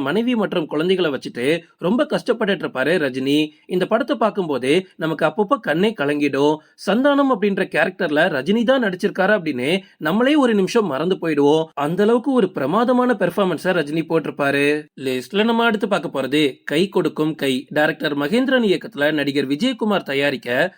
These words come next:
ரஜினி நடிச்ச படம் தான் இது. இந்த படத்தை நீங்க பார்த்ததில்ல அப்படின்னா கண்டிப்பா பார்க்கணும். இந்த படத்துல ரஜினிக்கு ஜோடியா வரக்கூடிய ரேவதிக்கு கண் பார்வை இருக்காது. சந்தர்ப்ப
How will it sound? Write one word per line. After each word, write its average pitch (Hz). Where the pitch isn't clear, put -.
ரஜினி 254
நடிச்ச 196
படம் 135
தான் 165
இது. 135
இந்த 160
படத்தை 254
நீங்க 208
பார்த்ததில்ல 202
அப்படின்னா 147
கண்டிப்பா 185
பார்க்கணும். 123
இந்த 196
படத்துல 277
ரஜினிக்கு 226
ஜோடியா 196
வரக்கூடிய 156
ரேவதிக்கு 170
கண் 185
பார்வை 180
இருக்காது. 135
சந்தர்ப்ப 269